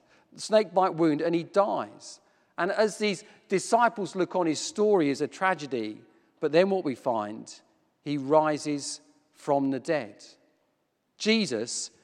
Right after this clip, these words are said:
has crushed this snake and now has power over evil and death. And he offers that same power over evil and death to all those who turn to him. And he promises that though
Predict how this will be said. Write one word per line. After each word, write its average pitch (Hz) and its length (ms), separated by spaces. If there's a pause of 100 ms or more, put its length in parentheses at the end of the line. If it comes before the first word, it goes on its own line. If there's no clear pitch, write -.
(280)
has 170 320
crushed - 640 (400)
this 165 220
snake - 680 (420)
and 151 140
now 180 240
has 165 320
power 117 640 (440)
over 151 300
evil 135 560
and 135 240
death. 127 480 (240)
And 170 100
he 180 120
offers 214 340
that 180 220
same 202 260
power 180 480 (260)
over 185 220
evil 180 380
and 165 100
death 170 300
to 208 80
all 196 220
those 180 260
who 185 80
turn 196 340
to 160 140
him. 139 180 (240)
And 190 100
he 196 100
promises 214 760
that 170 180 (260)
though 233 300